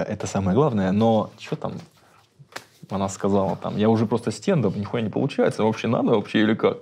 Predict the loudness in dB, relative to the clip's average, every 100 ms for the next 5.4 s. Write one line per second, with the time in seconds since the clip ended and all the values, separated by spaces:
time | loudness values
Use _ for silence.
0 | -10 -12 -14 -18 -20 -20 -20 -20 -20 _
1 | -16 0 2 2 4 2 0 -6 -12 _
2 | -2 2 4 4 4 4 4 2 2 2
3 | 2 -2 0 2 2 0 -8 _ _ _
4 | _ 4 6 6 4 4 4 4 6 4
5 | 4 2 -2